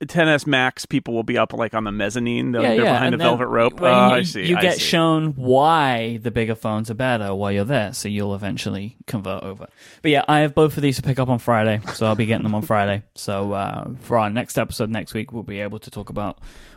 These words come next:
Speaker 2: all of these in detail. I'm really excited,
Speaker 1: Exciting.
Speaker 2: uh, about the Max. I'm, I'm, I'm very intrigued, as well as being excited,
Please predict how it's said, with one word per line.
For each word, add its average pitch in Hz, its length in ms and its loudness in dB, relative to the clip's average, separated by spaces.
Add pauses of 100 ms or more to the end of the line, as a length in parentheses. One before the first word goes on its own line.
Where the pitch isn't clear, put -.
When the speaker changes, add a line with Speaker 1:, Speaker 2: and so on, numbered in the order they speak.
Speaker 2:
all 120 160 4
of 113 60 2
these 113 220 2
in 113 80 0
detail. 131 460 2
I'm 127 220 2
really 135 240 6
excited, 127 440 2
Speaker 1:
Exciting. 135 180 -4 (160)
Speaker 2:
uh, 123 360 6
about 123 280 4
the 123 60 0
Max. 131 420 0
I'm, 113 220 -2
I'm, 113 280 -2
I'm 120 180 2
very 131 560 2
intrigued, 127 840 -6
as 127 160 -2
well 117 160 4
as 123 100 0
being 120 300 2
excited, 113 560 -4